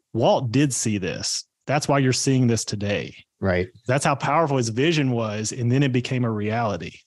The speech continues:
Speaker 2: I love that story. What would you say has been the biggest challenge that you faced to date, Justin, in your, well, personal or professional life?
Speaker 1: There's been a lot, for sure. And I'd say even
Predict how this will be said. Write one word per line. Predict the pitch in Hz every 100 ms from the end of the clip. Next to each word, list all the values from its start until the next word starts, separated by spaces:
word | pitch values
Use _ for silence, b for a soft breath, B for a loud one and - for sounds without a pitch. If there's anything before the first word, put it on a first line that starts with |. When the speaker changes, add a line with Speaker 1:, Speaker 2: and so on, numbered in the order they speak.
| _ _ _ -
Speaker 2:
I | 107
love | 117 110 117 123 117
that | 110 113
story. | - 127 120 113 104 98 B B B B B B
What | 202 247 285
would | 269 196
you | 180 202 202 196
say | - - 160 151 151
has | 139 135
been | 110 107 131 127 117
the | 104
biggest | 90 131 127 120 -
challenge | - 127 113 113 101 98
that | 113 98
you | 107 98
faced | - 101 95 90 -
to | - 120
date, | 104 104 98 104
Justin, | 104 95 - 98 104 104 - -
in | 113 107
your, | 104 104 104 95 - -
well, | 104 143
personal | 143 147 147 156 139
or | 139 135
professional | 123 110 117 101 117 107
life? | 104 90 80 - _ b b b b b _ _ _ _ -
Speaker 1:
There's | 170 139
been | 147
a | 131
lot, | 143 95
for | - 117
sure. | - 139 98 87
And | 120
I'd | 139 202
say | 175 135
even | 123 165 180 143 135